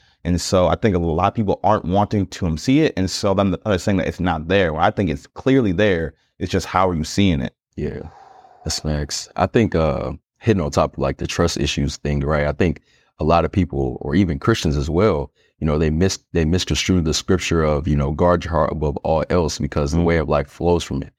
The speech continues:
Speaker 1: Mm.
Speaker 2: You know, a lot of people aren't guarding their heart, but they're hardening their heart, which keeps you from that honey,
Speaker 1: Yeah.
Speaker 2: which keeps you from that richness that life, you know, gives you. And I think,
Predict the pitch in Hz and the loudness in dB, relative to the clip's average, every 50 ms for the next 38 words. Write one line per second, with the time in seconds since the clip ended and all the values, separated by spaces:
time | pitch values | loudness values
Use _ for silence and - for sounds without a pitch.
0 | _ - 76 87 92 92 90 82 80 80 71 71 73 87 95 104 - - 104 78 | _ -6 -4 -2 0 2 2 2 2 2 2 2 2 2 2 2 2 0 0 0
1 | 85 73 92 87 76 85 76 85 90 92 87 80 78 73 73 78 101 117 - - | 2 2 2 2 0 0 2 2 2 2 2 0 -2 -4 -2 0 0 0 0 -2
2 | - 78 - - 73 69 - - 107 120 120 98 87 78 76 76 76 73 78 78 | -6 -6 -4 -4 -4 -4 -2 0 2 2 2 2 0 0 0 0 -2 -2 -2 -2
3 | 76 73 73 80 76 - - - 95 - - 92 - 95 82 85 82 76 76 76 | -2 -2 -4 -6 -6 -4 -2 -2 0 2 0 0 0 0 0 0 0 0 -2 0
4 | 95 120 147 135 98 80 80 80 80 80 76 69 - 85 87 - - 110 92 85 | 2 2 4 4 2 2 0 -2 -2 -2 -2 -4 -4 -4 -4 -2 0 0 0 2
5 | 98 87 - 95 85 78 78 71 69 73 98 113 - - 95 85 - - 82 76 | 2 2 2 2 2 2 0 0 0 2 0 0 0 0 -2 -2 -2 0 0 0
6 | 71 73 80 85 78 - - - 76 76 76 73 73 76 78 107 123 120 104 76 | 2 2 0 0 0 -2 -6 -6 -4 -4 -4 -4 -4 -2 2 2 2 2 2 0
7 | 71 69 69 71 76 78 - - 87 82 76 - | -2 -2 0 0 0 -2 -2 0 -2 -2 -2 -4